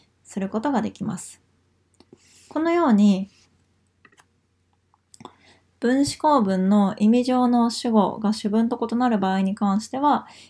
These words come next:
意味上の主語は分子の前に置きます。では、もう一つ例文を出したいと思います。例えば、寒かったので、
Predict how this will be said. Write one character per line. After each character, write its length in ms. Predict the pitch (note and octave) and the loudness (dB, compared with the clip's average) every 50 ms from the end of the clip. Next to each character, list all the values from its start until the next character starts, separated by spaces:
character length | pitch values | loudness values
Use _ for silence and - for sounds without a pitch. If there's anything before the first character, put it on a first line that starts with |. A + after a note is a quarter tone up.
| _ _ - | _ _ -2
意 80 | A#3 | 0
味 120 | B3 B3+ B3 | 0 0 2
上 200 | B3 B3 B3 B3 | 0 0 0 0
の 100 | B3 B3 | 0 -2
主 160 | B3 - A3+ | -2 -2 0
語 140 | G#3+ G#3+ A3+ | 2 2 2
は 160 | C4 B3 - | 2 0 0
分 260 | G#3 G3 G#3+ A3+ A#3+ | 2 2 2 2 2
子 140 | - - B3 | 0 -4 -4
の 100 | B3+ C4 | -4 -2
前 220 | C#4 D4+ D#4 C#4 | -2 -2 -2 -2
に 120 | G#3+ - - | -2 -2 -4
置 100 | - - | -6 -8
き 80 | - F3 | -6 -6
ま 180 | - F3+ F3+ | -6 -6 -8
す。 240 | - - - - _ _ _ _ _ _ _ _ _ _ _ _ _ _ _ _ _ _ _ _ _ _ _ _ - - _ - - - _ _ - | -10 -14 -20 -20 _ _ _ _ _ _ _ _ _ _ _ _ _ _ _ _ _ _ _ _ _ _ _ _ -20 -20 _ -20 -20 -20 _ _ -8
で 80 | E4 D#4+ | -2 -2
は、 140 | C#4+ - | -2 0
も 180 | G#3+ G#3 A3 A#3 | 2 2 2 2
う 20 | |
一 160 | A3+ - A3+ - | 0 -4 -8 -8
つ 120 | - - | -8 -8
例 200 | - - F#3+ F#3+ | -6 -4 -4 -2
文 200 | F3+ F#3+ F#3+ F#3 | -2 -2 -4 -4
を 60 | F3+ F3+ | -4 -4
出 120 | F#3+ G3+ | -6 -6
し 80 | - - | -6 -6
た 100 | A3 G#3 | -8 -8
い 80 | G3 | -6
と 80 | G3+ G3 | -6 -8
思 160 | F#3 F#3 G3+ | -6 -6 -6
い 80 | G#3+ G3+ | -4 -2
ま 160 | G3+ G#3+ G#3+ | -2 -2 -2
す。 180 | - - - _ _ _ _ _ _ - - _ _ _ - - - | -4 -8 -20 _ _ _ _ _ _ -20 -20 _ _ _ -14 -6 -2
例 140 | D#4+ D#4+ C#4+ | 0 2 4
え 40 | A3+ | 4
ば、 220 | G#3+ G#3 F#3 G#3 | 4 4 2 0
寒 260 | - - C4 D4 D#4+ | -2 -2 -2 -2 -2
か 140 | D#4 - B3 | 0 -2 -2
っ 100 | A3+ - | -2 -2
た 100 | - G3+ | -2 -2
の 140 | F#3 F#3 F#3 | -2 -2 -2
で、 240 | G3+ G3 F#3 G3+ | -2 -2 -2 -4